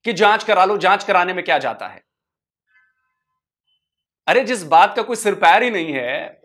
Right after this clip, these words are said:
जैसे आपके अब्बू पर सवाल मैं उठाऊं, इस बात का कोई सिर पैर नहीं है मेरी। ठीक ऐसी ही बात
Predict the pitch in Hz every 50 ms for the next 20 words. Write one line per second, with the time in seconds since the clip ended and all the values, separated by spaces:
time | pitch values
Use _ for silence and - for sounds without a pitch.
0 | _ _ - 143 160 156 151 165 190 226 254 - - 196 - 214 - - - -
1 | 139 151 165 165 - 226 233 - 170 156 147 175 233 226 - 220 - 214 202 208
2 | 185 - - - 143 147 175 208 208 180 175 190 208 202 156 143 135 131 139 165
3 | - - _ _ - 170 170 151 175 196 208 - 233 226 247 240 - - 208 185
4 | - 214 226 233 247 254 247 220 175 127 120 - - _ _ _ _ _ _ _
5 | _ _ _ _ _ _ _ _ _ _ _ _ _ _ _ _ _ _ _ _
6 | _ _ - 196 254 277 269 262 233 196 180 - - 302 294 254 311 262 202 202
7 | 156 143 175 190 - - -